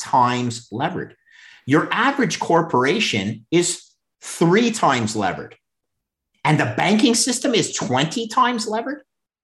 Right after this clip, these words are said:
Come on. Don't you understand what that means? It means the banking system needs to be backstopped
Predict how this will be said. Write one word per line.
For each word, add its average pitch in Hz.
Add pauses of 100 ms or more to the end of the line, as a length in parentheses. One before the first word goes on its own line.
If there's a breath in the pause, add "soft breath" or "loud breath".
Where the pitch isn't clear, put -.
(220)
Come 302
on. 370 (1000)
Don't 330
you -
understand 214
what 165
that 127
means? 143 (280)
It 214
means 277
the 175
banking 262
system 185
needs 190
to 180
be 151
backstopped 127